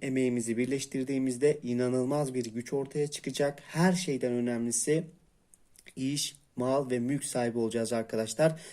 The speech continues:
Bunlar gerçek sonuçlarla çözümleneceğini söylüyor tılsım ası bize. Maddi olarak çok güzel bir geleceğin,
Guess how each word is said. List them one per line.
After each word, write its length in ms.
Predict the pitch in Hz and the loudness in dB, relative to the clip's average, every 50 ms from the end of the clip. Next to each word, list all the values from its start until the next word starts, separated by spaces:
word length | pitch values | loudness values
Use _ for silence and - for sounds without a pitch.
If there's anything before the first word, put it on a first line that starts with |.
| - - - | -20 -8 -6
Bunlar 300 | 139 139 135 135 139 143 | -4 -2 0 -2 -2 -2
gerçek 520 | 143 - 123 123 123 123 - - 165 160 | -2 -2 0 0 0 -2 0 -2 -2 -2
sonuçlarla 600 | - - 131 123 127 127 - - 139 135 127 131 139 | -2 -2 -2 -2 -2 -4 -4 -2 -2 0 0 -2 -4
çözümleneceğini 800 | - - 135 120 123 123 123 123 120 117 107 117 113 120 143 | -4 -4 -6 -4 -2 -2 0 0 0 0 0 0 0 0 0
söylüyor 480 | 139 - - 120 117 113 113 123 135 135 | -2 -2 0 0 0 2 2 0 0 -2
tılsım 500 | 131 - 127 117 - - 139 139 135 - - | -2 -4 -4 -4 -2 -4 -4 -4 -6 -6 -4
ası 280 | 120 - - 131 120 | -4 -2 -2 -2 -2
bize. 360 | 117 113 - 135 143 151 160 156 - - - - - - - - | -2 0 4 6 6 6 6 4 -2 -12 -14 -16 -16 -16 -6 -2
Maddi 320 | 127 127 127 - - 151 | -2 -2 -2 -2 2 2
olarak 340 | 147 139 135 127 117 - - | 2 4 4 0 -2 -4 -4
çok 220 | - 151 147 - | -4 -4 -4 -4
güzel 300 | - 151 156 151 147 143 | -2 0 2 2 2 2
bir 60 | 147 139 | 0 -2
geleceğin, 580 | 139 147 143 139 135 139 143 143 143 147 151 | -2 -2 -2 -2 -2 -2 -2 -2 -2 -2 -6